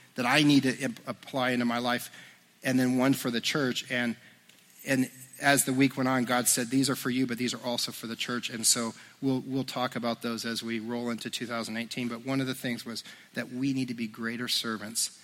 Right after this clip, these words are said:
in Warsaw. I need to be a greater servant to the people that are in front of me. I need to be a disciple of Jesus, show Jesus in my life by serving other people. So, so a, a disciple of Jesus is a worshiper. A disciple of Jesus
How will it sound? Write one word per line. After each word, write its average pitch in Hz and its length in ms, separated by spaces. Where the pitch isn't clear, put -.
in 117 200
Warsaw. 110 460
I 120 80
need 131 160
to 127 60
be 120 140
a 113 40
greater 120 280
servant 113 420
to - 100
the 110 80
people 117 300
that 113 100
are 113 60
in 113 100
front 113 240
of 110 60
me. 110 280
I 127 60
need 131 180
to 123 120
be 127 120
a 117 60
disciple 151 640
of 165 100
Jesus, 120 400
show 139 320
Jesus 160 600
in 170 100
my 165 140
life 120 340
by 107 140
serving 110 440
other 104 200
people. 107 340
So, 139 260
so 160 160
a, 151 60
a 143 40
disciple 139 800
of 120 100
Jesus 120 400
is 110 120
a 110 40
worshiper. 110 580
A 110 40
disciple 143 640
of 123 100
Jesus 113 500